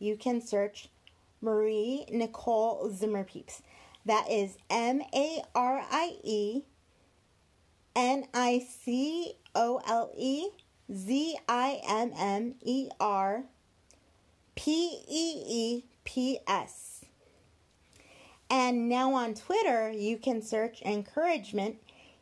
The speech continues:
E N C O U R A G E E M E N T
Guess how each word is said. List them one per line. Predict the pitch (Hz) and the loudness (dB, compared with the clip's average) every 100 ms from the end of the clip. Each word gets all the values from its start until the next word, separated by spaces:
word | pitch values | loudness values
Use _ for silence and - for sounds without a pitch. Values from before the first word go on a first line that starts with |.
| - | -4
E | 262 311 277 | 0 0 0
N | 254 285 311 | 2 2 0
C | - - 233 220 208 240 262 _ _ _ _ _ _ _ _ _ _ _ _ _ | -6 -6 -2 2 0 -2 -8 _ _ _ _ _ _ _ _ _ _ _ _ _
O | - 247 | 2 4
U | 285 285 349 349 | 4 2 0 0
R | 277 208 202 233 - _ _ | 2 2 2 0 -6 _ _
A | 220 220 | 2 2
G | 226 233 311 - | 2 -2 -4 -2
E | 240 233 262 - _ _ _ _ _ | -2 -2 -4 -10 _ _ _ _ _
E | - 254 254 294 339 - _ - | -2 0 2 0 -4 -10 _ 0
M | 240 240 269 269 | 2 2 0 -2
E | - 262 285 - | -2 -2 -2 -4
N | 226 254 285 | -2 0 0
T | 349 - 233 208 196 262 | -4 -6 -2 0 0 -4